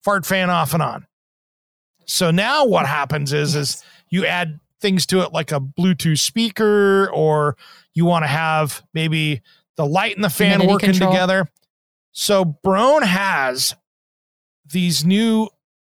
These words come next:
Speaker 1: light switches that go with some of these fans. And what it does is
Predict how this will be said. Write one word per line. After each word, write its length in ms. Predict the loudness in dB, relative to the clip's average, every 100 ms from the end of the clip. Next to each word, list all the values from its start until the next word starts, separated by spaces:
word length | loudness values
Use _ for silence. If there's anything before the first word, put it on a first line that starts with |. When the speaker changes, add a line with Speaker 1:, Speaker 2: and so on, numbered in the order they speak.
| _ _ _ _ _ _ -6
Speaker 1:
light 220 | -4 -4
switches 480 | -2 -2 -2 -4 -4
that 140 | -4
go 140 | 0 0
with 200 | -2 -2
some 220 | -2 0
of 60 |
these 140 | 0 -2
fans. 580 | -2 -2 -2 -6 -10 -12 _ _ _ -8
And 160 | -4 0
what 200 | 0 0
it 180 | -4 -4
does 560 | -2 0 -2 -4 -8 -10 _ _ -8
is 420 | -2 0 -2